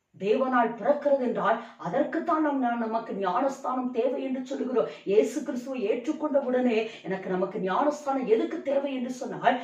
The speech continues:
நாம் தேவனால் பிறந்தோம் என்பதற்கு அடையாளமாகத்தான் நமக்கு ஞானஸ்தானம் தேவை. தேவனால் பிறந்த எவனும் பாவம் செய்யான். தேவனால் பிறந்தவன் பொல்லாங்குடைய கையிலிருந்து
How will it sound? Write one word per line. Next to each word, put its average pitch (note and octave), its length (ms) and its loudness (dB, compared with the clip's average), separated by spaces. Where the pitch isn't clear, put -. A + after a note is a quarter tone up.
நாம் F3 240 -4
தேவனால் C#4+ 560 4
பிறந்தோம் C#4+ 540 4
என்பதற்கு B3 380 0
அடையாளமாகத்தான் A#3 1300 4
நமக்கு F3+ 320 -4
ஞானஸ்தானம் C4 1000 2
தேவை. B3+ 500 -2
தேவனால் B3 600 6
பிறந்த C4+ 360 2
எவனும் C#4 540 4
பாவம் D#4 460 4
செய்யான். G#3 360 -2
தேவனால் C4 640 6
பிறந்தவன் B3 600 6
பொல்லாங்குடைய D4 720 8
கையிலிருந்து D4 540 0